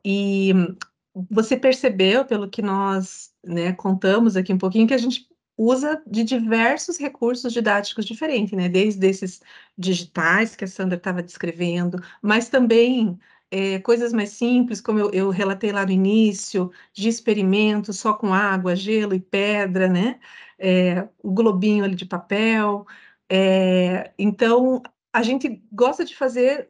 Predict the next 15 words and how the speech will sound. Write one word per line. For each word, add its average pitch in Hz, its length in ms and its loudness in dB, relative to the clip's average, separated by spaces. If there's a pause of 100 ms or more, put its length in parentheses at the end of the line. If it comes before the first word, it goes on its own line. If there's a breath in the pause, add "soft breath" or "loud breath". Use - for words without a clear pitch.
vários 359 540 -2
tipos 302 580 -8
de 233 180 0
atividades 202 680 -4
diferentes 190 720 -2
pra 247 220 0
atingir 247 580 0
diferentes 233 500 -2
públicos, 214 640 0
diferen-, 208 380 0
diferentes 220 440 -2
realidades 202 800 0
nas 190 220 -2
escolas, 196 800 0
né? 208 240 -4